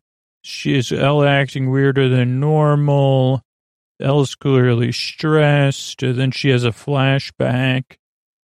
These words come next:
And she's in bed. Uh, how much, uh, further, further than we've ever gone before is what Modine says to her in the bath. "Oh, yeah. Uh,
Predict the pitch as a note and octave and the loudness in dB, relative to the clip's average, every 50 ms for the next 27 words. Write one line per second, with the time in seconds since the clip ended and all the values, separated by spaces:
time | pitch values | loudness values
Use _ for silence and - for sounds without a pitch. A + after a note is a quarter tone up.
0 | _ _ _ _ _ _ _ _ _ _ _ _ - C#3+ C3+ C3 A#2+ A#2+ A#2+ A#2 | _ _ _ _ _ _ _ _ _ _ _ _ -8 -4 -2 0 0 0 0 -2
1 | A#2+ A#2+ - - C#3 B2 B2 B2+ B2 A#2+ A#2+ A#2 C#3 C#3+ D3 C#3+ C#3+ C#3+ C3+ C3+ | -2 -4 -4 -4 -4 -2 0 0 0 0 -2 0 0 2 2 2 2 4 4 2
2 | C3+ C3 C3 C3 B2+ B2 B2 A#2+ A#2+ A#2+ A#2+ A#2+ A#2+ B2+ A#2+ C3+ C3+ C3+ C3+ B2 | 2 2 0 0 0 0 0 0 0 0 0 0 -2 0 0 0 0 2 0 0
3 | - - - - C3+ B2 A#2+ - - - - F3+ F3+ F3+ F3+ F3 E3+ E3+ E3 D#3+ | -2 -6 -6 -2 -2 -2 -2 -4 -10 -6 -2 0 2 2 2 2 2 2 2 4
4 | D#3 D#3 D#3 D3 - - D3 C#3+ C#3+ C#3 C3+ C3 C3 B2+ B2 A#2+ B2 B2+ B2 B2 | 4 4 2 0 -2 -2 0 2 2 2 4 4 4 2 2 2 0 0 -2 0
5 | A#2+ B2+ B2 A#2+ A2+ B2+ B2 A#2+ B2 B2 B2 A#2+ B2+ C#3+ C#3 C3+ C#3 C#3 C#3 C3 | -2 -2 -4 -2 -2 -2 -2 -2 -2 -4 -6 -2 0 0 2 2 2 2 2 0
6 | C3+ - - - C#3 C3 C3+ C3 C3 C3 B2+ B2 A#2+ - - C3 C3 C3+ C3+ C3 | -2 -2 -2 0 2 4 4 4 4 4 4 2 2 0 0 -2 -2 -2 0 0
7 | C3 C3 C3 C3 C3 B2+ B2+ B2+ - - C#3+ C3+ B2+ A#2+ - - - A#2 B2+ C3 | 2 2 2 2 2 2 0 -2 -2 0 0 0 0 0 -2 -4 -2 0 0 0
8 | C3+ C3 B2+ C3 A#2+ B2 C3+ C#3 C3+ C3 B2+ A#2+ A2+ C3 C3 C3 C3 C3 C3+ C3+ | 0 0 0 0 0 0 0 0 -2 -2 -2 -2 0 0 0 2 2 2 2 2
9 | C3+ C3 - - C3 B2 B2+ C3 C3 C3 C3 B2+ B2+ A#2+ A#2 A#2+ A#2+ A#2 - - | 0 -2 -4 -6 -4 -2 0 2 2 2 2 2 2 2 2 0 -2 -4 -6 -6
10 | - C3 B2+ B2+ B2 B2+ B2 A#2 | -4 -2 -2 0 0 0 0 -2